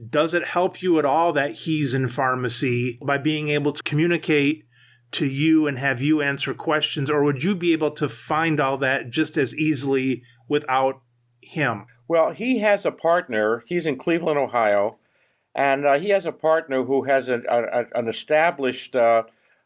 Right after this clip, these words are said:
Speaker 2: uh, uh, operation, and, uh, I've tried not to interfere in that at all.
Speaker 1: <laughs>
Speaker 2: Uh, <laughs>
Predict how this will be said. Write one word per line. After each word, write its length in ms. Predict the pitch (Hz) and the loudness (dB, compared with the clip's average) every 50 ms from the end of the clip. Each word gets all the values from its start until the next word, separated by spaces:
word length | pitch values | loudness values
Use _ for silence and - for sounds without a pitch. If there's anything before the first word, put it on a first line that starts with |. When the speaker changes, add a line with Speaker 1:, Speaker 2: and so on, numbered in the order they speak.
| _ - | _ -4
Speaker 2:
uh, 40 | - | 0
uh, 460 | 117 117 113 - - 117 117 117 107 - | 2 2 2 2 2 2 2 2 2 2
operation, 800 | 123 127 127 127 113 117 123 135 151 147 - - 104 98 104 104 _ _ _ _ _ _ _ _ _ _ - | 0 0 0 0 0 0 2 0 0 -2 -6 -8 -8 -8 -8 -12 _ _ _ _ _ _ _ _ _ _ -2
and, 360 | - 127 127 123 123 123 127 | 0 2 2 2 0 2 2
uh, 60 | 127 | 2
I've 280 | 127 127 139 156 156 - | 4 4 4 2 0 -2
tried 360 | - - 165 151 139 131 123 | -4 0 2 2 2 2 2
not 220 | 135 135 143 139 | 0 0 0 0
to 80 | - 147 | -2 -4
interfere 540 | 135 131 131 110 - - 139 135 131 127 113 | -2 -2 -4 -4 -2 0 0 2 2 2 2
in 80 | 107 | 2
that 220 | 113 113 110 104 104 | 2 2 2 2 2
at 80 | 101 | 2
all. 260 | 104 104 104 104 95 92 - | 2 2 4 4 2 2 2
Speaker 1:
<laughs> 40 | - 587 - - - | 2 2 2 2 2
Speaker 2:
Uh, 140 | 107 113 113 - - - 151 120 - - - - 185 - - - - | 2 0 0 0 -2 -2 0 0 -2 -2 -4 -6 -6 -6 -6 -4 -2
<laughs> 600 | 208 - - - - 220 - - - - 202 | -2 -2 -2 -2 -4 -2 0 0 0 0 -2